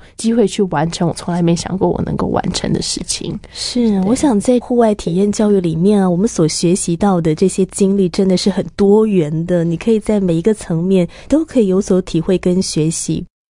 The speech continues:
Speaker 2: 今天讲到这个白浪户外冒险学校，如果听众朋友有兴趣的话呢，也可以上到他们的网站来看看。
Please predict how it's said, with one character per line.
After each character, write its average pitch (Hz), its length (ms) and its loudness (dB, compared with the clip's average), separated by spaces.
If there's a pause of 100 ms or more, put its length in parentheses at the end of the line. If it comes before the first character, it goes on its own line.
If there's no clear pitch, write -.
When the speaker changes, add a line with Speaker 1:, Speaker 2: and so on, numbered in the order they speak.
(240)
Speaker 2:
今 233 140 2
天 269 100 4
讲 160 220 -2
到 180 140 2
这 196 120 0
个 175 440 0
白 170 160 -2
浪 185 340 0
户 196 140 0
外 185 100 2
冒 185 180 0
险 165 160 -4
学 160 240 -2
校， 165 380 -2
如 180 140 -2
果 175 100 -2
听 196 140 0
众 196 100 0
朋 190 160 -2
友 175 140 4
有 165 240 -4
兴 262 260 0
趣 - 140 -2
的 240 120 0
话 233 280 -2
呢， 202 160 0
也 165 100 -2
可 208 140 2
以 190 80 2
上 202 260 -2
到 196 140 2
他 190 100 -6
们 180 80 0
的 175 100 0
网 165 280 -2
站 190 180 -2
来 165 220 -2
看 180 280 -2
看。 170 240 -4